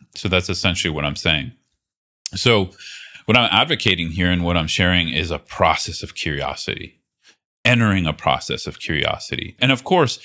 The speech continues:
when we bring it down to earth, when we bring it down into the, the ground and soil of our life,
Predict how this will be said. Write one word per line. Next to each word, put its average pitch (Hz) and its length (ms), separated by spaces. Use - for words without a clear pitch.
when 113 160
we 110 100
bring 110 260
it 104 140
down 98 240
to 82 160
earth, - 640
when 95 160
we 87 100
bring 95 220
it 85 120
down 90 220
into 80 180
the, 78 240
the 80 100
ground 87 640
and 73 120
soil 95 540
of 76 80
our 76 140
life, 80 580